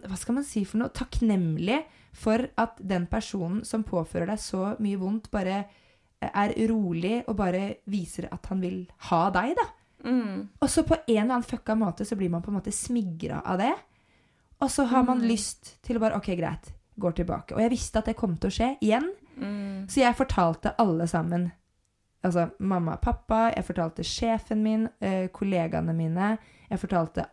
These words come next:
Speaker 1: alt som foregikk. Og reaksjonen deres bare fikk meg til å innse at, fy fader,
Speaker 2: Mm.
Speaker 1: dette er jo ikke bra.
Speaker 2: Mm.
Speaker 1: Er det virkelig så ille? Og på reaksjonen så skjønte jeg jo at det, ja, det,
Speaker 2: Mm.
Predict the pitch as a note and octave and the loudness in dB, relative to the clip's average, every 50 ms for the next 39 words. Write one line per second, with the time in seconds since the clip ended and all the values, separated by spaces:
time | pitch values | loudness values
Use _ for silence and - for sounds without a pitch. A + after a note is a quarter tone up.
0 | - F3+ F3 E3+ G3 G3 - - - F#3+ F3+ - F3 D#3+ E3+ - - F3 - - | 2 2 4 4 2 -2 -4 -4 -4 -2 0 2 2 0 0 0 -4 -6 -6 -8
1 | - - - G#3 G#3 G3+ - - - - - - G3 E3+ F3 G3 G#3+ G3+ G3+ G#3 | -6 -2 0 0 0 0 -2 -4 -8 -6 -2 -2 0 0 0 0 0 0 0 0
2 | A#3 C4 A#3+ - - _ - - - - - - - G#3 G3+ - - F3+ - - | 0 -2 -4 -8 -14 _ -20 -20 -20 -20 -8 -2 0 0 2 2 0 -2 0 2
3 | F3 E3+ - F#3 E3+ D#3 D#3+ - F#3+ - - - - - - - - - - - | 0 2 2 2 0 0 -2 -2 -4 -4 -4 -6 -8 -8 -10 -14 -18 -18 -12 -8
4 | - - - - - - - - - - - - - _ _ _ - - B3+ F#3+ | -8 -8 -6 -6 -6 -6 -6 -6 -6 -6 -6 -6 -8 _ _ _ -18 -12 -10 -8
5 | G3 G3 F#3+ F#3 F3+ E3+ E3+ E3 _ _ _ _ _ _ _ _ _ _ _ - | -8 -6 -6 -6 -6 -6 -8 -10 _ _ _ _ _ _ _ _ _ _ _ -8
6 | G#3+ - G#3 - - - _ - - A#3+ A#3 - - _ _ _ _ _ _ _ | 0 0 0 0 0 -4 _ -2 -2 -2 -2 -4 -12 _ _ _ _ _ _ _
7 | _ _ _ _ _ _ _ _ - - F3 D3+ C#3+ - - - - - F2+ - | _ _ _ _ _ _ _ _ -4 -2 -2 0 -2 -2 -6 -6 -8 -8 -6 -6
8 | - - - - _ _ _ _ _ _ _ _ _ _ - C#4 B3 F#3 F3+ E3+ | -8 -10 -12 -14 _ _ _ _ _ _ _ _ _ _ -10 -8 -6 -6 -6 -4
9 | E3 E3+ F3+ - G3 G3 G3 D#3+ - - F3+ F3 - - - D#3+ E3+ G#3 - - | -4 -2 0 0 0 0 0 -2 -2 -4 -4 -4 -2 -2 0 0 0 -2 -2 -4
10 | A3+ F3+ E3 F#3 - C#4+ - - _ _ _ _ _ _ _ _ _ - A#3 A#3 | -4 -4 -4 -6 -6 -8 -8 -10 _ _ _ _ _ _ _ _ _ -2 -2 0
11 | - B3 B3 B3+ B3 A#3+ A#3+ - - A3 G#3 G#3+ G#3+ A3+ G#3+ - G#3+ F#3 E3 - | 2 2 2 2 2 0 -2 -2 -4 -2 -2 -2 -2 -2 -2 0 0 0 0 0
12 | E3+ E3+ E3+ E3 - F3+ - - E3+ - - _ _ _ _ _ _ _ _ _ | 0 0 -2 -2 -4 -6 -4 -4 -6 -6 -8 _ _ _ _ _ _ _ _ _
13 | _ _ _ _ _ _ _ _ - - E3+ F3 F3+ - A3+ A3 G#3 F#3+ F3+ E3+ | _ _ _ _ _ _ _ _ -10 -4 2 4 4 4 4 2 0 -2 -4 -6
14 | F3+ F#3+ | -6 -10